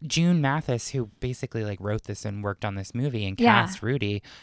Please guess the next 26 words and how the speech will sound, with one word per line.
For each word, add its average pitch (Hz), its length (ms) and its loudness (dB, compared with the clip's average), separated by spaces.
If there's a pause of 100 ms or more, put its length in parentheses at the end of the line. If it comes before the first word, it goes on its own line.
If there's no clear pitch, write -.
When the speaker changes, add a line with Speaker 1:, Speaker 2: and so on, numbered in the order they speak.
Speaker 1:
had 123 200 2
to, - 100 -6
like, 110 160 -2
mediate 110 560 -2
between 98 460 -10
them. 71 440 -12
Speaker 2:
Oh, 269 220 0
jeez. 202 400 2
Speaker 1:
Um, 113 260 6
Speaker 2:
See, 269 480 6 (160)
once 269 300 0
again, 262 420 6 (240)
a 285 80 6
woman 202 240 6
Speaker 1:
She 202 60 8 (160)
was 262 80 8
doing 165 380 6
all 180 180 8
the 190 80 6
work. 254 360 6
Speaker 2:
a 233 140 6
woman 233 500 8
getting 233 280 4
it 233 100 4
done. 180 440 0
Speaker 1:
Yep. 123 260 -2